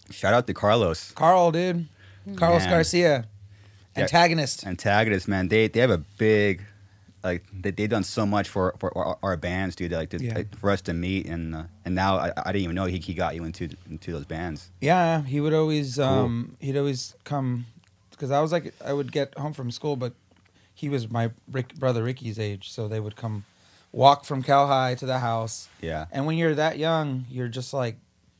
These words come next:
Speaker 2: "Let's put on M T V and this is some C Ds," and, like, they, you know, to listen to C Ds and
Speaker 1: Yeah.
Speaker 2: you, like,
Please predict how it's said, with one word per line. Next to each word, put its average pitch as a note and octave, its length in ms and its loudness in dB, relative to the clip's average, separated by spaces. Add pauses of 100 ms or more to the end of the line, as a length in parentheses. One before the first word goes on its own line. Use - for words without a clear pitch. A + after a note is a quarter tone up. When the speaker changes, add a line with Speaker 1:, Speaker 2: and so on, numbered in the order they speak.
(180)
Speaker 2:
"Let's D#3+ 140 -10
put F#3+ 140 -8
on F3+ 160 -6
M F3+ 140 -6
T F#3 180 -8
V F3+ 440 -6
and A2+ 200 -8 (500)
this D#3+ 220 -4
is D3 140 -6
some D3+ 200 -6
C F3 220 -4
Ds," F3 380 -4
and, B2+ 80 -4
like, A#2+ 160 -4
they, A#2+ 100 -4
you C3+ 220 -6
know, B2 120 -4
to G#2+ 60 -8
listen A#2+ 300 -6
to A2 60 -6
C C#3 220 -4
Ds C#3 600 0
and G#2 240 -8 (280)
Speaker 1:
Yeah. D#2 220 -8 (240)
Speaker 2:
you, C#3+ 260 -2
like, A#2+ 360 -4